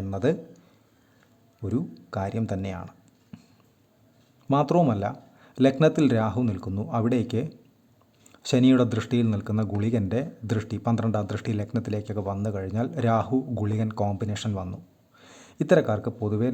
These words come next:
ലൈഫിൽ സ്ട്രഗ്ലിംഗ് എന്ന് പറയുന്നത് അല്പം കാഠിന്യമേറിയ ബുദ്ധിമുട്ടുകൾ, പ്രതിസന്ധികൾ, അലോസരപ്പെടുത്തുന്ന അനുഭവങ്ങളിലൂടെ ജീവിതത്തെ മുന്നോട്ട് കൊണ്ടുപോകണമെന്ന് കൃത്യമായി തന്നെ പറയാൻ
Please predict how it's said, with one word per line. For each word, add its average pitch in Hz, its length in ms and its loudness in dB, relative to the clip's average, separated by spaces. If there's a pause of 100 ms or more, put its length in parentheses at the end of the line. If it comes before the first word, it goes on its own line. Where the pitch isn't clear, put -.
ലൈഫിൽ 95 340 -2 (760)
സ്ട്രഗ്ലിംഗ് 123 580 4
എന്ന് 107 200 0
പറയുന്നത് 101 420 -4 (140)
അല്പം 113 260 -2 (880)
കാഠിന്യമേറിയ 113 840 2 (100)
ബുദ്ധിമുട്ടുകൾ, 107 580 0 (100)
പ്രതിസന്ധികൾ, 113 600 0 (120)
അലോസരപ്പെടുത്തുന്ന 117 760 0
അനുഭവങ്ങളിലൂടെ 104 680 -2 (460)
ജീവിതത്തെ 120 460 6 (760)
മുന്നോട്ട് 120 380 4
കൊണ്ടുപോകണമെന്ന് 107 760 -2 (1080)
കൃത്യമായി 127 540 4
തന്നെ 98 200 -6 (1600)
പറയാൻ 98 280 -4